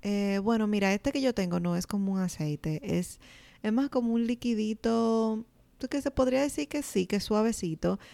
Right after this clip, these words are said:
pero no es de que como un aceite de coco. Entonces, este se llama, es de vitamina C, anti-aging, o sea, anti-envejeciente,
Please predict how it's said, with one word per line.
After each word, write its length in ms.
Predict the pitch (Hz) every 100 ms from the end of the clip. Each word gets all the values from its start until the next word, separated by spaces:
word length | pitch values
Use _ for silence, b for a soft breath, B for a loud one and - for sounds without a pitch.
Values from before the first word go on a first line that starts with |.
| B -
pero 200 | 196 196
no 200 | 190 196
es 60 | 208
de 80 |
que 120 | 214 202
como 200 | 190 185
un 80 |
aceite 300 | 196 185 -
de 120 | 175 160
coco. 320 | - - - - - B B B B B -
Entonces, 580 | 220 233 220 214 -
este 240 | 208 - 247
se 140 | 240
llama, 400 | 226 214 208 208 -
es 200 | 208 226
de 120 | 247
vitamina 520 | 233 220 196 190 208
C, 320 | 208 185 170 - _ _
anti-aging, 1000 | 175 175 180 190 185 190 226 226 269 311 349
o 80 | 185
sea, 720 | 196 180 170 160 156 160 - - -
anti-envejeciente, 1040 | 175 170 175 165 170 160 - 202 247 240